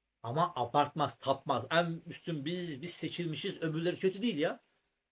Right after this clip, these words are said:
Ailen onlar sevi-, tabii seveceksin yani. Sen Kürtsen Kürtleri seveceksin, Türksen Türkleri seveceksin,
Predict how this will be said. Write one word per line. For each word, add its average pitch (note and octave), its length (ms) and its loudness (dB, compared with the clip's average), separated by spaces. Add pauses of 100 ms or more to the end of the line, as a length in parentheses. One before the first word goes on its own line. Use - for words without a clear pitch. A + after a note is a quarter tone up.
(100)
Ailen B3 320 10
onlar E3 240 4
sevi-, D3 220 -4
tabii B3+ 200 6
seveceksin B2 440 0
yani. A2+ 180 -8
Sen F#3 260 0
Kürtsen C4 460 2
Kürtleri C4 320 -2
seveceksin, D#3 320 0
Türksen A#3+ 400 2
Türkleri A#3 280 -4
seveceksin, G3 400 -2